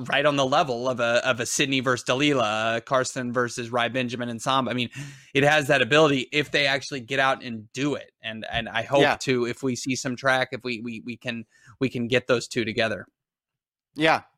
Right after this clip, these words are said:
Speaker 2: No, no, that's not a bad, that's not a bad pick. I mean, we're all wishing and hoping there's track. So even the fact that there's meets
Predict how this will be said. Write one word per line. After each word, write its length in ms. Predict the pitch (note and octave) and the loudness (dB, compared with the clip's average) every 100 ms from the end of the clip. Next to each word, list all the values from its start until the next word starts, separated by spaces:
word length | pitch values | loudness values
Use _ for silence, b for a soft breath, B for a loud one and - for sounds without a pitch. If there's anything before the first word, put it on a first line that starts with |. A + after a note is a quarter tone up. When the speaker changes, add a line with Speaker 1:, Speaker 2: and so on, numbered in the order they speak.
| _ - | _ -2
Speaker 2:
No, 200 | E3 F3 | 4 4
no, 120 | F#3 | 4
that's 160 | F#3 - | 2 2
not 160 | C4 | 2
a 40 | D#3 | 4
bad, 380 | B2 A#2+ A#2 G#2+ - | 4 4 4 -2 -10
that's 180 | C#3 | -6
not 120 | F#3 C3 | -4 -2
a 40 | |
bad 280 | A2 G#2+ - | -4 -8 -6
pick. 300 | A#2+ D#3 _ - | -4 -4 _ -16
I 40 | |
mean, 420 | C3+ C3 B2 A2+ - _ _ _ _ _ | -6 -4 -4 -6 -14 _ _ _ _ _
we're 240 | C#3 D3 D3 | 0 6 8
all 540 | D3 C#3 C#3 C3 _ _ _ B B B - | 10 10 8 6 _ _ _ B B B -2
wishing 380 | D3 D#3 D#3+ | 0 0 -2
and 80 | C#3 | 0
hoping 260 | C#3+ C#3+ C3 | 0 0 -4
there's 120 | A#2+ | -8
track. 440 | - D3+ C#3 - - | -2 0 0 -2 -6
So 160 | C#3+ | -2
even 240 | D3 D3 C3+ | -2 -2 -6
the 80 | |
fact 300 | - C3+ A2 | -2 -2 -2
that 160 | C3 - | -8 -6
there's 200 | C3 A#2 | -8 -6
meets 380 | C#3+ D#3+ - | -6 -6 -8